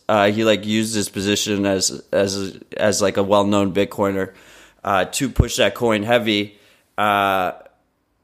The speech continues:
but is it on the same level as, like, a Richard Hartwin or something like that? Like, I don't know. Like, uh, or, like, a, a Charlie Lee in Litecoin. Um,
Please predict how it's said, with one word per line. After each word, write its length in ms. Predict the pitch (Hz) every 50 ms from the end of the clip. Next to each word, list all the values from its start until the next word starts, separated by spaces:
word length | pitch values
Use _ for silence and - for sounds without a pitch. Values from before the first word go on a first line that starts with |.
| _ _ _ _ -
but 180 | 120 139 135
is 180 | 135 135 123 135
it 40 | 139
on 120 | 135 131
the 80 | 127 117
same 300 | - 151 139 131 131 131
level 220 | 131 127 127 131
as, 140 | 123 120 123
like, 140 | 123 110 120
a 60 | 117
Richard 360 | 117 120 120 110 - 127 117
Hartwin 600 | 123 120 117 113 110 120 120 120 120 123 120 123
or 160 | 107 98 117 110
something 260 | 117 127 123 120 120
like 120 | 117 117
that? 260 | 127 123 120 117 92
Like, 180 | 101 101 - 76
I 160 | 85 107 110
don't 160 | 107 107 104
know. 240 | 101 90 82 73 - -
Like, 220 | 110 107 104 117
uh, 240 | 113 110 107 104 104
or, 200 | 113 117 117 117
like, 260 | 117 113 113 110 -
a, 240 | 117 110 107 101 - - -
a 120 | - 117 107
Charlie 480 | - - 143 123 127 123 123 120 117
Lee 340 | 113 117 117 113 107 104 101
in 160 | 104 98 101
Litecoin. 560 | 104 110 110 - - 117 117 104 95 92 73 - - _ _ - - - - _ _ _ -
Um, 680 | - 104 101 98 98 95 95 95 92 92 90 95 110